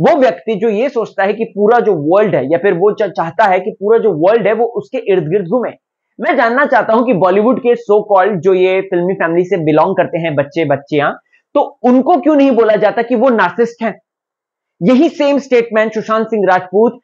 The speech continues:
या फिर यही same statement, अ, so called कंगना रनौत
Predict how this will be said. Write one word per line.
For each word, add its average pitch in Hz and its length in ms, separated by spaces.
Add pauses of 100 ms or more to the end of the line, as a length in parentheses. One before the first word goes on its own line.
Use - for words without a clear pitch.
(120)
या 190 80
फिर 226 120
यही 202 280
same 226 320
statement, 196 600 (300)
अ, 175 100
so 208 240
called 208 200
कंगना 185 300
रनौत 196 440